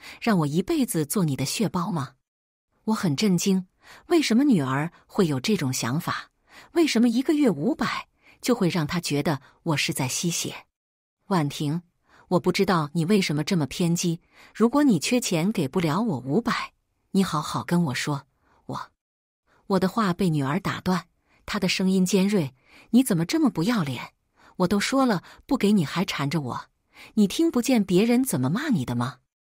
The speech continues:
小郑听不下去，抢过手机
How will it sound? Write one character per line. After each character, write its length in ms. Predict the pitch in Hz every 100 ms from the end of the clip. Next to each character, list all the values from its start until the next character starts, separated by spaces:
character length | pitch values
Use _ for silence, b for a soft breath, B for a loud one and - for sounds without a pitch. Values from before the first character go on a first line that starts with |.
| _ _ _ _
小 240 | - 190 214
郑 260 | 214 175
听 240 | - 233 226
不 80 |
下 220 | 196 226 165
去， 240 | - 147
抢 280 | - 139 123
过 140 | 175
手 240 | - 123 110
机 300 | - 208